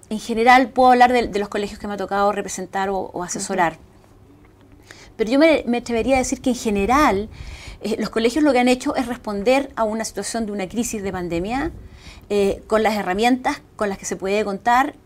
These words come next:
Speaker 1: eh, respetando la distancia social y las restricciones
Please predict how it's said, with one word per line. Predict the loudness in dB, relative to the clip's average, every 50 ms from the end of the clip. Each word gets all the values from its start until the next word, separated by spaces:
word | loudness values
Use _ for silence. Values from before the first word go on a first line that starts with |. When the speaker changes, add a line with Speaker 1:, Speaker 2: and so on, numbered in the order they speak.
| -20 -20 -20 -20 _ -12 -8
Speaker 1:
eh, | -4 -2 0 0 2 0 0 -2
respetando | -4 -6 -2 0 4 4 4 4 4 2 2 2 2 0 -2 -4 -6
la | -4 -4
distancia | -4 -2 -4 -4 -4 -4 -4 -8
social | -8 -8 -6 0 2 4 6 6 6 4 2 -4
y | -2
las | 0 0 -2 -2 -6
restricciones | -14 -14 -14 -14 -12 -10 -8 -8 -8 -8 -12